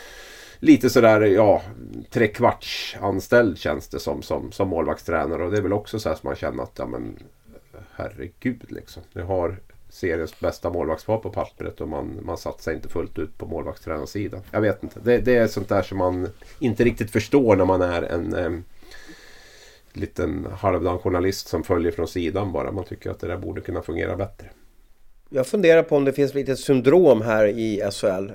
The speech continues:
Speaker 2: Eh, lite Carl Söderberg, eh, eh, Anders Lindbäck, det vill säga att man varit utomlands många år. Lindbäck hade ju en jättefin karriär i Nordamerika och var i Davos och sen var han i K H L. Och så kommer man hem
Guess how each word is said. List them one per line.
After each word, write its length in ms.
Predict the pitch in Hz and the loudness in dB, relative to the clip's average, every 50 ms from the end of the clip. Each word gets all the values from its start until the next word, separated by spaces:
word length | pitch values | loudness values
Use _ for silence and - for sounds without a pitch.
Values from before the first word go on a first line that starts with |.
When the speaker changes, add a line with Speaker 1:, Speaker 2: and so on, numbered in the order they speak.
| - | -4
Speaker 2:
Eh, 340 | 104 107 104 104 98 95 95 - - - - - - - 67 64 - 55 - - - | -2 2 2 4 2 2 0 -4 -12 -20 -20 -20 -18 -16 -16 -16 -16 -18 -18 -12 -6
lite 300 | 123 127 120 - - 110 | -4 -4 -2 -2 -2 -4
Carl 380 | - - - - - 120 113 107 | -4 -6 -4 2 6 6 6 6
Söderberg, 760 | - 123 113 107 104 98 101 107 107 107 107 107 110 107 107 | 4 2 2 2 2 2 2 4 4 4 2 2 0 0 2
eh, 200 | 101 98 98 95 73 57 | 2 2 0 -2 -4 -4
eh, 260 | 85 101 98 92 76 101 | -2 -2 -2 0 0 0
Anders 280 | 117 110 113 101 - | 0 0 -2 -2 -2
Lindbäck, 560 | 117 113 107 104 98 98 107 104 101 - - - | -2 -2 -2 0 2 2 2 2 2 -2 -8 -14
det 60 | 113 | -12
vill 80 | 104 95 | -8 -4
säga 100 | 113 101 | -2 -2
att 80 | 95 107 | -2 0
man 100 | 110 113 | 0 0
varit 120 | 117 120 | 2 2
utomlands 460 | 127 123 123 - 131 139 139 135 135 | 0 0 0 0 2 2 2 2 2
många 300 | 147 135 127 120 113 113 | 4 4 4 4 6 4
år. 320 | 113 117 113 113 113 113 - - - - - - - - - - - - _ | 4 6 6 6 6 4 2 -4 -14 -20 -20 -20 -20 -20 -20 -20 -20 -20 _
Lindbäck 420 | - 120 120 113 107 - 120 120 - | -2 0 0 2 2 2 2 4 4
hade 160 | 131 117 120 | 2 2 4
ju 20 | |
en 60 | 117 113 | 4 4
jättefin 480 | 110 104 - 110 98 - 143 139 131 | 2 2 0 -2 -2 0 0 0 0
karriär 460 | - - 127 117 107 104 95 98 101 | 2 2 4 4 4 4 4 4 4
i 300 | 101 101 107 104 104 104 | 4 2 2 0 0 0
Nordamerika 840 | 101 110 107 101 101 95 107 123 135 143 143 - - 143 135 131 127 | 0 0 2 2 2 2 4 6 6 6 6 4 4 4 6 6 6
och 200 | 123 117 107 101 | 6 4 4 2
var 140 | 101 98 98 | 2 2 2
i 40 | 95 | 4
Davos 560 | 95 95 98 120 135 143 147 143 131 - - | 2 2 2 4 4 6 6 6 6 6 2
och 80 | 107 - | -4 -2
sen 180 | 117 104 101 | -2 0 0
var 100 | 104 98 | 0 0
han 140 | 95 92 92 | 0 -2 -4
i 40 | 90 | -6
K 220 | - - 104 92 107 | -4 -4 -4 -2 2
H 120 | 113 127 | 4 6
L. 280 | 139 143 143 147 143 143 - - - - - - _ - - | 6 6 6 4 0 -4 -10 -16 -20 -20 -20 -20 _ -12 -8
Och 140 | 131 120 - | -8 -6 -6
så 80 | 143 | -4
kommer 220 | - - 147 139 131 | 0 2 4 4 4
man 180 | 131 127 123 | 4 2 2
hem 420 | 113 107 98 101 104 110 107 87 | 2 0 0 0 0 -2 -4 -8